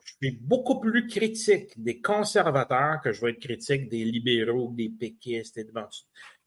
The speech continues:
je vais être beaucoup plus critique de ma propre équipe parce que je trouve, puis comment je pense, c'est qu'on doit être, on doit laver plus blanc que blanc. Si on veut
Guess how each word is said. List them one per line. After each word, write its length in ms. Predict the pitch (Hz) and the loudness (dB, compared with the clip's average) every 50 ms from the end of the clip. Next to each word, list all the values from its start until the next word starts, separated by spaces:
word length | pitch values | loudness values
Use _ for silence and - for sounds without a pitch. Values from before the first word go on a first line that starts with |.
| _ - | _ 4
je 40 | 143 | 6
vais 60 | 151 147 | 6 6
être 140 | 139 139 | 4 2
beaucoup 500 | 139 160 170 233 311 302 311 - 233 - | -2 -4 2 4 4 4 6 4 2 2
plus 200 | 220 190 202 202 | 2 2 -2 -2
critique 460 | - - 147 147 143 - - 190 180 143 | 0 -2 -2 -2 2 4 4 4 4 4
de 80 | 147 | 2
ma 160 | 123 127 123 | 4 4 2
propre 320 | - - - 147 135 147 135 | 4 4 4 4 4 4 0
équipe 340 | 117 - - 151 143 143 - - | -2 0 -2 -4 -4 -4 -6 -8
parce 180 | 135 - - | -8 -6 -6
que 260 | - - 135 127 131 - _ _ _ _ _ - | -2 0 0 0 0 -4 _ _ _ _ _ -16
je 140 | - - - - | -16 -16 -12 -4
trouve, 420 | - - 233 185 226 254 233 - - _ _ _ _ _ _ _ _ _ _ _ | 0 4 6 6 6 6 2 -4 -10 _ _ _ _ _ _ _ _ _ _ _
puis 200 | - 120 117 117 - - | -6 -4 -4 -6 -8 -2
comment 320 | - 120 113 117 117 117 | 0 2 4 4 4 2
je 140 | 110 - - | 2 -2 2
pense, 680 | - - 131 160 202 220 202 - - - - _ _ _ _ _ _ _ _ _ _ | 6 6 6 6 6 2 -2 -4 -6 -10 -12 _ _ _ _ _ _ _ _ _ _
c'est 260 | - - - 135 139 | -8 -4 -4 -4 0
qu'on 220 | - 151 139 135 131 | 2 4 4 6 8
doit 260 | 143 139 135 143 160 | 10 10 10 10 8
être, 220 | 160 156 160 - | 6 2 0 -4
on 100 | 123 127 | -2 2
doit 180 | 120 131 135 139 | 4 6 8 8
laver 320 | 143 143 143 139 147 180 | 10 10 8 8 6 4
plus 200 | 175 - - 135 | 0 0 -4 -6
blanc 320 | 113 113 123 131 143 151 139 | -4 0 0 2 2 2 0
que 120 | - 123 | 0 -2
blanc. 260 | 107 104 104 104 110 - _ _ _ _ _ _ _ _ _ _ | -2 -2 -4 -8 -10 -14 _ _ _ _ _ _ _ _ _ _
Si 500 | - - - - - - - - 226 220 | -10 -8 -6 -4 -4 -4 0 2 4 6
on 180 | 208 185 165 147 | 6 8 6 6
veut 300 | 135 170 180 180 180 180 | 6 6 6 6 6 4